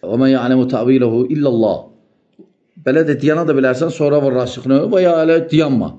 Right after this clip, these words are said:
"Və men ya'lemu ta'vilahu illallah və rasikhuna fil ilm." Çünki ayədə atfdır əslində. Yəni, bunu Allahdan və elmdə müəyyən həddə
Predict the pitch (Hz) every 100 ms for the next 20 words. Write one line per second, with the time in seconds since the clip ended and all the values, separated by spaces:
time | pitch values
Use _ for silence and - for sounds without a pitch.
0 | - _ _ _ 127 147 139 135 143 135
1 | 135 127 139 135 127 127 131 123 123 147
2 | 180 180 - _ 120 156 151 151 139 147
3 | 143 170 160 120 110 98 82 - _ _
4 | _ - - - _ _ _ _ _ _
5 | _ _ _ _ _ _ 127 147 120 127
6 | 127 127 147 170 160 - - - - -
7 | 64 64 64 - _ _ _ _ _ _
8 | _ 123 147 143 123 - 131 165 160 143
9 | 143 131 - 165 202 190 - - _ -
10 | 131 156 156 151 156 151 147 180 180 139
11 | 147 160 131 131 - 143